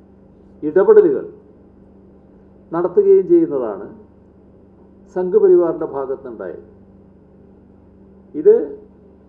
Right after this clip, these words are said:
ആർക്കാണ് ഗുണമുണ്ടാക്കിയത്, ആർക്കാണ് ദ്രോഹമുണ്ടാക്കിയത്? യഥാർത്ഥത്തിൽ ഭക്തർക്ക്, യഥാർത്ഥ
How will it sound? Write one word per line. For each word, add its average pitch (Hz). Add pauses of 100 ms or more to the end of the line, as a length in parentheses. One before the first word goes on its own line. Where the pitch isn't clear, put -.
(2000)
ആർക്കാണ് 196 (1900)
ഗുണമുണ്ടാക്കിയത്, 165 (1600)
ആർക്കാണ് 185 (100)
ദ്രോഹമുണ്ടാക്കിയത്? 139 (1600)
യഥാർത്ഥത്തിൽ 208 (1800)
ഭക്തർക്ക്, 208 (340)
യഥാർത്ഥ 196